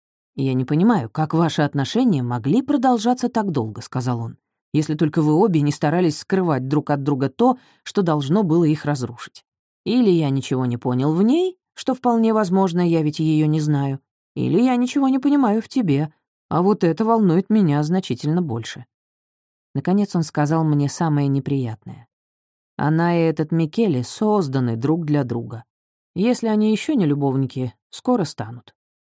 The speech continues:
Тут я возмутилась. Грозным шепотом я говорила, что терпеть не могу, когда он рассуждает с видом всезнайки,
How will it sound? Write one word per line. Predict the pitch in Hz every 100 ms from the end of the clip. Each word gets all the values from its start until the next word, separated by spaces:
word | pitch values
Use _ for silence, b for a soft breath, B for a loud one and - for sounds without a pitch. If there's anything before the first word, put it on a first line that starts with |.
| _ _ _ -
Тут | 147 151
я | 165
возмутилась. | 156 147 175 - 117 110 - - _ _ _ -
Грозным | 123 170 160 160
шепотом | 147 220 147 127 123
я | 143 143
говорила, | 143 147 170 160
что | - 165
терпеть | 151 180 165 180 131 -
не | 135
могу, | 143 151 202
когда | - 131 143
он | 151 143
рассуждает | 143 - 143 143 165 147
с | -
видом | 147 156 139
всезнайки, | - - 165 151 120 110 -